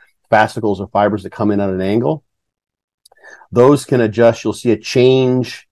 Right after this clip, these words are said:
in the angle of pination or the change in the fascicle length, so that that muscle now,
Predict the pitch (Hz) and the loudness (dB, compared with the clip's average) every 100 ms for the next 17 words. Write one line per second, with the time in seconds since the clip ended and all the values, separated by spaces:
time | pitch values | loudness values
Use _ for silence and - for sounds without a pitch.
0 | _ 117 110 107 104 104 101 107 123 110 | _ 0 2 2 2 0 -2 0 2 2
1 | 107 - 107 117 123 127 117 101 - 117 | 0 -2 0 0 -2 -4 -2 -4 -2 0
2 | 117 107 104 101 98 - 120 143 123 - | 2 0 -2 -4 -6 -2 0 0 -4 -8
3 | 95 95 101 - _ _ _ _ _ _ | -6 -4 -4 -6 _ _ _ _ _ _
4 | _ _ - 123 117 110 104 117 127 - | _ _ -6 0 2 2 2 2 0 0
5 | 117 113 117 117 117 | 0 2 4 4 2